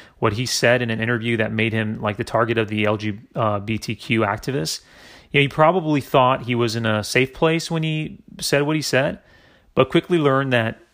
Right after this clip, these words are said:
you know, you can't be part of a massive media company and express conservative views, um, openly like that, unless you're part of a conservative media company,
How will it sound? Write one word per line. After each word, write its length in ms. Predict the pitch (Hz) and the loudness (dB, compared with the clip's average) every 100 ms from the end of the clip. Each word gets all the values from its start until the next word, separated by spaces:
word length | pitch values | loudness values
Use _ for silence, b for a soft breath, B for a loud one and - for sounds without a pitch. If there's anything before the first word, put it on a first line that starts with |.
| _ | _
you 120 | - 127 | -2 -2
know, 60 | |
you 160 | 120 120 | 0 -4
can't 260 | - 170 | 0 0
be 100 | 156 | 0
part 240 | 143 147 135 | 2 4 4
of 80 | 120 | 2
a 60 | |
massive 420 | 117 120 120 120 | 0 2 0 -4
media 260 | 110 113 131 | -2 0 0
company 560 | 131 151 147 156 156 127 | 0 -4 -2 -6 -4 -2
and 80 | |
express 460 | 110 - - 123 - | -4 -6 0 0 0
conservative 560 | - 113 - 117 107 101 | -6 -4 -2 -2 -2 -6
views, 560 | 127 175 117 113 - B B B B B | 0 2 2 -2 -8 B B B B B
um, 500 | - 117 110 107 110 - | 2 4 4 2 -2 4
openly 360 | 185 202 165 | 4 4 -2
like 180 | 110 98 | -4 -4
that, 360 | - - - - b b b b b b b b _ | -6 -8 -12 -20 b b b b b b b b _
unless 500 | 143 139 214 131 - | 0 4 4 2 0
you're 80 | 135 | -4
part 260 | - 131 123 | 2 4 4
of 120 | 113 | 0
a 80 | 120 | -4
conservative 560 | 120 107 123 110 113 | -4 -2 0 0 -2
media 260 | 117 107 113 | -2 0 2
company, 440 | 151 131 104 101 | 0 -2 -6 -8